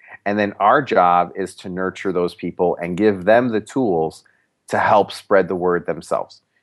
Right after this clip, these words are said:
Because it's really hard when you're in audio, you know, there's no such thing as virality.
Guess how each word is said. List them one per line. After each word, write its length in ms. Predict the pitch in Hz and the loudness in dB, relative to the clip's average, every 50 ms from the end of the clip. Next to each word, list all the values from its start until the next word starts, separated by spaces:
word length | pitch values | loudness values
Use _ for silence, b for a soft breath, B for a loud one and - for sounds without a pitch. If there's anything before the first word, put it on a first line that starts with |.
| _ _ - | _ _ -14
Because 440 | 90 87 - 104 95 92 85 - - - | -12 -4 0 2 2 2 0 -2 -4 -4
it's 180 | 107 98 - | -4 -2 -4
really 360 | 113 110 120 135 135 131 120 110 | -4 -2 2 2 4 4 4 4
hard 440 | 101 104 104 101 101 95 92 82 | 4 4 4 4 4 4 2 0
when 120 | 87 92 95 | -4 -8 -6
you're 140 | 101 104 101 | -6 -6 -6
in 60 | 82 | -4
audio, 640 | - 80 82 87 87 87 82 78 73 71 69 - _ _ _ _ _ _ _ | -2 -2 0 0 0 -2 -2 -4 -4 -6 -8 -10 _ _ _ _ _ _ _
you 120 | - 95 101 | -8 -6 -4
know, 60 | 104 | -2
there's 180 | 107 127 131 131 | -2 -2 -2 -2
no 80 | 151 | -2
such 260 | 139 - 127 107 - | -2 -2 -4 -4 -4
thing 220 | - - 104 98 98 | -6 -4 -4 -2 -2
as 120 | 90 82 | -4 -2
virality. 760 | 76 80 78 80 73 71 73 78 82 82 73 65 - - - | 0 2 2 2 2 2 2 2 2 0 -2 -4 -6 -10 -16